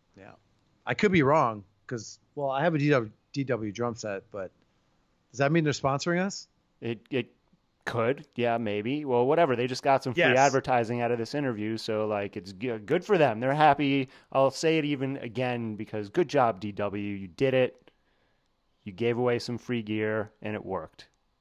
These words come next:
Speaker 2: because
Speaker 1: Yeah,
Speaker 2: a
Speaker 1: we,
Speaker 2: famous
Speaker 1: we're
Speaker 2: musician is talking about you. <laughs>
Speaker 1: It's funny because we're doing it at, at an undisclosed location,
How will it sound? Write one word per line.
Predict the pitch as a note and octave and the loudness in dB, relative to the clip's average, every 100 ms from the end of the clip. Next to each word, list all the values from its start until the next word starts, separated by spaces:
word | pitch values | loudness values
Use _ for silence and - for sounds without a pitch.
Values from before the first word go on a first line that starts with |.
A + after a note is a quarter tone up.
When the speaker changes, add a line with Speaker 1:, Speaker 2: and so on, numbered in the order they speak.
| _ | _
Speaker 2:
because | - G2 G2+ | -14 -12 -10
Speaker 1:
Yeah, | |
Speaker 2:
a | G2 | -6
Speaker 1:
we, | C3+ | 0
Speaker 2:
famous | E3 G#2 | 0 0
Speaker 1:
we're | E3+ | 0
Speaker 2:
musician | F3 G2+ A2 | 2 -2 -6
is | F#2 | -6
talking | E2+ D2+ E2+ | -8 -8 -10
about | E2+ - - | -14 -14 -14
you. | - _ - - | -18 _ -20 -18
<laughs> | G2 | -10
Speaker 1:
It's | D#3 C#3+ | -8 -6
funny | - E3+ | -2 -2
because | D3+ D3 D#3 C#3 | 0 -2 0 0
we're | C#3+ | 0
doing | B2 D3 D#3 D3 | 0 2 2 2
it | C#3 | 2
at, | B2+ B2 C3+ | 0 -2 -6
at | C3+ | -8
an | A#2+ | -6
undisclosed | C#3 C3 A#2 B2 - C#3 B2+ B2 A2 | -4 -6 -6 -8 -4 0 0 0 -2
location, | A#2+ A2+ B2 B2 - G#2+ | -2 -2 -2 -2 -2 -6